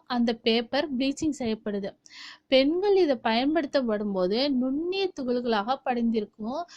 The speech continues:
இந்த ரசா-, இந்த ரசாயனங்கள் வந்து ஈரப்பதத்தின் காரணமாக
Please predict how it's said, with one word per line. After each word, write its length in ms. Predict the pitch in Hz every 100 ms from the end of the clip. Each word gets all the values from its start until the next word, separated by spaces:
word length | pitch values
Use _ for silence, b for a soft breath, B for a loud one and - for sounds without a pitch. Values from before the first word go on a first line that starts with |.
| B B
இந்த 240 | - 240 226
ரசா-, 640 | 208 202 - 285 320 311 226
இந்த 380 | 220 220 233 226
ரசாயனங்கள் 720 | 220 214 285 320 311 254 220
வந்து 400 | 202 202 285 392 - B B B
ஈரப்பதத்தின் 800 | 269 320 403 370 330 320 285 247
காரணமாக 960 | 240 226 220 208 196 180 220 302 311